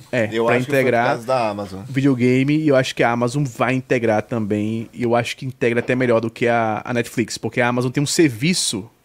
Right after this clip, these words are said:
Speaker 1: de streaming de jogos que ela já tá desenvolvendo, que é o Luna. Depois, se vocês quiserem dar uma pesquisada aí,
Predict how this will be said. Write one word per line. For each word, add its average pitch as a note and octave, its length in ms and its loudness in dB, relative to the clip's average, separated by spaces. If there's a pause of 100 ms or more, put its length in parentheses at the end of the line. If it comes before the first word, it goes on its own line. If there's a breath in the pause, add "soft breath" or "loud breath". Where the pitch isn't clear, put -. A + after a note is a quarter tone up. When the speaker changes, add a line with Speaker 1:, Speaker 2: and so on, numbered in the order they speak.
(160)
Speaker 1:
de A2 460 -4 (100)
streaming C#3+ 360 -2
de B2 100 0
jogos B2 300 2
que - 80 -2
ela C3 60 4
já C3 100 0
tá D#3 120 0
desenvolvendo, A2+ 480 -2
que - 80 -8
é A#2 40 4
o A#2+ 40 6
Luna. A#2 320 2 (560 loud breath)
Depois, A2+ 340 -4
se - 60 -12
vocês B2 280 -4
quiserem A#2+ 240 -2
dar C#3 80 0
uma D3+ 100 0
pesquisada D3+ 680 0
aí, C#3+ 260 0